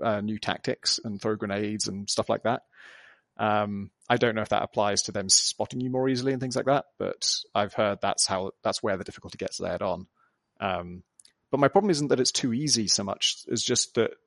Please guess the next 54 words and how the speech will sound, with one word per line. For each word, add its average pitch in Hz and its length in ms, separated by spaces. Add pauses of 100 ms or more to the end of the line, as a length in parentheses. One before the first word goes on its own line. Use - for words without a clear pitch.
(120)
there's 123 180
no 127 80
reason 113 340
to 120 60
vary 110 280
my 101 100
tactic. - 400
I 95 40
should 127 180
always 120 180
have 107 100
the 107 60
silence - 320
weapon, 98 240
I 95 40
should - 140
always 107 180
sit - 120
in 95 80
the 98 60
rafters, 98 400
I 98 40
should - 140
always 101 160
just - 140
snipe 101 180
people 95 180
in 92 60
the 92 40
head. 98 280 (480)
And 143 80
it's - 120
somewhat 226 440
satisfying 190 380
to 175 80
do 190 140
that. 190 300 (380)
I 139 80
remember, 170 520 (200)
so 131 300
I - 40
think 170 140
Machine 143 260
Games 127 280
are 107 60
involved 104 280
in 101 80
this - 420
as 107 120
well, 104 280
and, 104 180
and 117 120
the 113 60
Wolfenstein, 113 760